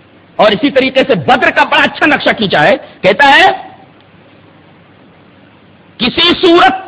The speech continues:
مخالف موج کو ہموار کرنا ہے، کسی صورت مخالف موج کو ہموار کرنا ہے، مجھے کاغذ کی کشتی سے سمندر پار کرنا ہے۔"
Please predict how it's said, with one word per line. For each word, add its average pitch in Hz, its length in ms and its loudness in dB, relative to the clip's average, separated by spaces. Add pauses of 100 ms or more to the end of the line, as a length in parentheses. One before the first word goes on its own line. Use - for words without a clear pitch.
(400)
مخالف 269 720 2
موج 294 580 4
کو 370 160 2
ہموار 320 500 4
کرنا 269 340 2
ہے، 233 320 2 (800)
کسی 359 300 0 (100)
صورت 392 320 4 (800)
مخالف 285 680 2
موج 330 320 2
کو 294 80 2
ہموار 277 440 2
کرنا 254 380 2
ہے، 294 260 4 (320)
مجھے 202 480 4
کاغذ 190 540 2
کی 185 80 -2
کشتی - 380 -2
سے 233 160 2
سمندر 294 520 2
پار 190 200 0
کرنا 147 340 -2
ہے۔" 101 120 -12